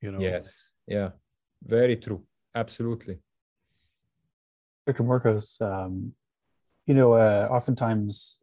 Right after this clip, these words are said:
Speaker 3: you know, at a, you know, as we, you know, finish up, um, you know, attending may, may go talk to a family. They may, you know, leave their, their trainee,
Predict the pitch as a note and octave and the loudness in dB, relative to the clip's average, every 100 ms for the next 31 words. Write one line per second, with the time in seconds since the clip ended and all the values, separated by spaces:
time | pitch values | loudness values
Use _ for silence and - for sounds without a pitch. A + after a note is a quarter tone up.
0 | _ _ - G2+ G2 F#2+ - A#2 C3+ - | _ _ -6 -4 -2 -4 -6 -10 -14 -14
1 | A#2+ A2+ A2 G#2 G#2+ G2 - - A#2 F#2+ | -10 -6 -2 -2 -2 -4 -6 -12 -12 -6
2 | - A2+ G#2 G#2+ G2+ - F#2+ F#2+ F#2 F#2 | 0 0 2 2 0 -2 -2 -2 -4 -8
3 | F#2+ _ - - - - G#2+ G#2 - G#2+ | -10 _ -16 -16 -16 -2 0 0 2 0
4 | G#2+ G#2 G#2 C3 A2+ A2+ A2+ A2+ G#2 - | 2 2 2 0 4 2 2 -2 -2 -4
5 | A2+ G#2 G#2 - C#3+ B2 A#2+ A2+ A2+ A2 | -2 -2 -4 0 2 2 2 0 0 -2
6 | G#2+ A2+ A2+ G#2 G#2 A2 G#2+ A2 G#2 G#2 | -4 -6 -6 -6 -2 -2 0 -2 0 0
7 | G#2 G#2+ G#2+ - A2 G#2 G2+ | -4 -4 -8 -4 -4 -2 -4